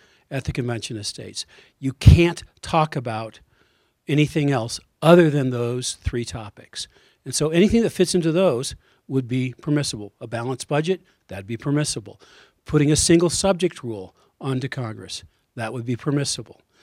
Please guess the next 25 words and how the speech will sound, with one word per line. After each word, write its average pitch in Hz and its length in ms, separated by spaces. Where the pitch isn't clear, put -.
Um, 123 580
putting 139 720
term 175 260
limits 120 260
on 123 100
federal 139 300
bureaucrats, 151 720
that 120 180
would 131 120
be 135 120
permissible. 139 640
And 147 100
so 147 180
anything 180 420
that, 151 380
that, 139 360
uh, 123 160
has 147 220
the, 156 100
the 127 420
idea 147 400
of 127 160
reducing 156 640
federal 143 360
power 123 460